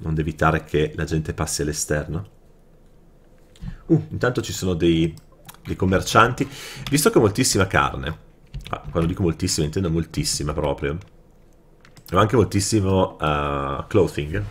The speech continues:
cotone. Potrei provare a vendere questa volta oggetti, eh, cotone, cibo, eccetera, visto che adesso ne posso produrre di più.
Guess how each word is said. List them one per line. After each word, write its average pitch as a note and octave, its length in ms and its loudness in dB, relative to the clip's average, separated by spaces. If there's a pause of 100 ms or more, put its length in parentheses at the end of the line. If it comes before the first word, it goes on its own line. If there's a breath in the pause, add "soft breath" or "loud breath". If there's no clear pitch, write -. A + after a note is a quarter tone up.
(140)
cotone. D2+ 500 -4 (540 loud breath)
Potrei C3+ 220 -2
provare G#2+ 280 4
a - 20 4
vendere G#2+ 640 2 (840)
questa F#2 220 -4
volta F#2 200 0
oggetti, D2+ 560 -2 (640)
eh, - 120 -16
cotone, F#2+ 580 0
cibo, E2+ 600 0
eccetera, D#2+ 400 0
visto F#2 220 2
che F2+ 60 2
adesso G2+ 240 4
ne E2 80 2
posso E2+ 260 0
produrre E2+ 340 0
di D#2 100 -2
più. D#2 220 2